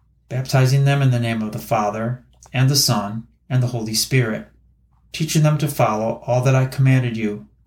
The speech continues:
and behold, I am with you always to the end of the age." So, would Yeshua tell his disciples to baptize? The word baptize comes from the Greek and it means to immerse. The origin is from Judaism.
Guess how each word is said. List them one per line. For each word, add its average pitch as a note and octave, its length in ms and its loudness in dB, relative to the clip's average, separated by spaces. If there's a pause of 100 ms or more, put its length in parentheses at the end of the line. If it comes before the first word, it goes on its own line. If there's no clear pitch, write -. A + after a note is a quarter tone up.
(140)
and A#2+ 100 -6
behold, A#2 500 -2 (580)
I A#2+ 120 -4
am G#2+ 140 -6
with D3 220 0
you D3+ 260 2
always A#2 640 0
to C3 100 -6
the B2 140 -4
end A2+ 140 -2
of G#2 100 -10
the - 60 -12
age." - 580 -6 (960)
So, - 500 0 (480)
would A#2+ 140 -2
Yeshua C3+ 380 2
tell C3 220 2
his A2+ 80 -2
disciples A#2 520 -2
to B2 80 -2
baptize? D3 760 -2 (320)
The C3+ 80 -4
word D3 240 0
baptize A2+ 580 -2
comes C3 320 2
from B2 120 0
the A#2 60 -2
Greek C3+ 480 -2
and B2 120 0
it B2 80 -6
means A#2+ 380 -4
to - 120 -6
immerse. - 560 -4 (920)
The - 120 -14
origin D3 500 2
is - 160 -2
from B2 140 0
Judaism. A#2 680 -6